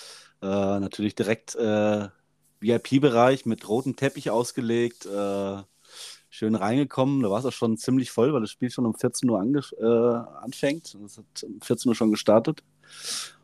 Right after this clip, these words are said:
Und, äh, also erstmal zur Location so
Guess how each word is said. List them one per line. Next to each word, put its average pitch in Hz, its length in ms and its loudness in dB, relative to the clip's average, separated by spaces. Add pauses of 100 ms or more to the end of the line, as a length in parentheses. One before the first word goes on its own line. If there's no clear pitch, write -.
Und, 104 400 6
äh, 120 80 4
also 104 460 6
erstmal 120 280 4
zur 127 240 6
Location 131 480 4
so 175 320 2